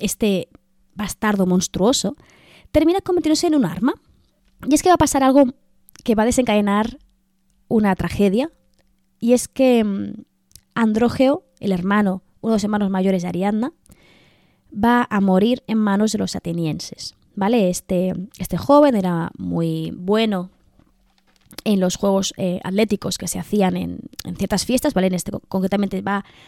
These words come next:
a las Panatenas de Atenas. Y, eh, aquí, bueno, la, el, la bibliografía explica básicamente que él era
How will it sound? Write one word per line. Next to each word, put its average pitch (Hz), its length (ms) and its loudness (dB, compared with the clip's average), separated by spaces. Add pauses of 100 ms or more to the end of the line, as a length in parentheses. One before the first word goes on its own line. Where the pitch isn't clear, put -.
(120)
a 196 100 -2
las 196 300 0 (120)
Panatenas 190 760 -2 (100)
de 190 160 -2
Atenas. 254 600 -2 (560)
Y, 311 380 6
eh, 202 340 -2
aquí, - 220 -6
bueno, 202 220 0
la, 190 240 0
el, 104 460 -6
la 220 120 -2
bibliografía 220 580 4
explica 233 480 -2
básicamente 202 760 -4
que 180 200 -4
él 175 80 -2
era 175 260 -2